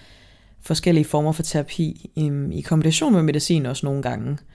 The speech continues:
Og langt de fleste mennesker kommer heldigvis af med deres depression igen. Og desværre, hvis man har haft sin, haft en depression, så er der øget risiko for senere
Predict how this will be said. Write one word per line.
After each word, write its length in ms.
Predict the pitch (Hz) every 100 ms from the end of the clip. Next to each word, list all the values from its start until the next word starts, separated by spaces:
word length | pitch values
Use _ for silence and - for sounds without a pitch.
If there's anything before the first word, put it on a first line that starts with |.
| - - - - - - _ _ -
Og 300 | - 151 151
langt 360 | 156 226 208 -
de 60 |
fleste 420 | 170 214 190 -
mennesker 420 | 147 147 165 - 175
kommer 520 | - 156 139 127 -
heldigvis 540 | 143 160 170 165 160 -
af 240 | 214 214
med 180 | 190 185
deres 280 | 156 160 -
depression 440 | 165 160 208 175
igen. 380 | 156 190 220 285 - - - - - - -
Og 720 | - 165 156 147 - - - - -
desværre, 420 | 170 - 160 160
hvis 160 | 185 -
man 100 | 160
har 80 | 139
haft 360 | - 269 -
sin, 600 | - - 208 185 180 185 180 233 _ -
haft 260 | 165 202 -
en 100 | 214
depression, 640 | 196 190 180 233 196 160
så 180 | 160 175
er 300 | 165 - 151
der 180 | 165 170 - - - _ - 165
øget 320 | 170 180 175
risiko 380 | 170 180 - 156
for 360 | - 160 143 -
senere 560 | - 156 160 165 151